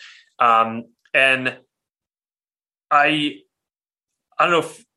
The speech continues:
so I, I think it's, to some degree, one of the things that I've been surprised about a number of times in my career is when something that seemed really obvious to me and that I expected,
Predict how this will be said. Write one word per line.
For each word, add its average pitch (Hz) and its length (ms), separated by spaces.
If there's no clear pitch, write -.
so 185 320
I, 170 220
I 156 40
think 220 180
it's, 226 140
to - 100
some 214 240
degree, 139 580
one 208 120
of 285 80
the 262 60
things 180 160
that 127 100
I've 117 160
been 120 100
surprised - 480
about 98 160
a 98 40
number 101 240
of 95 100
times 95 320
in 101 80
my 95 120
career 95 500
is 139 120
when 143 140
something 170 300
that 143 140
seemed 131 380
really 110 320
obvious 101 460
to 131 100
me 156 320
and 147 160
that 139 80
I 123 60
expected, 120 720